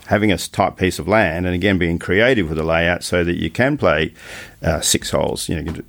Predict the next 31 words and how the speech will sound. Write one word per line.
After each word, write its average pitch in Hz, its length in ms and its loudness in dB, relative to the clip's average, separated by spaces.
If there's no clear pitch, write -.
do, - 60 -8
uh, - 20 -10
six - 460 -4
holes, 82 200 0
six - 220 -6
holes 82 180 2
and 82 80 0
get 80 100 -4
twelve, 82 320 0
or 80 60 0
you 82 60 -2
can - 100 -8
play 92 160 2
twelve 95 320 2
plus - 180 -2
six - 220 -2
and 92 80 0
get 90 160 0
your 95 100 4
eighteen, 87 320 2
or 85 100 0
just 87 120 -4
play 87 200 2
nine 85 280 2
holes 85 240 0
by 82 100 -2
shutting 87 340 0
down 82 120 -4
a 85 60 -6
few 98 160 0
holes. 87 320 -4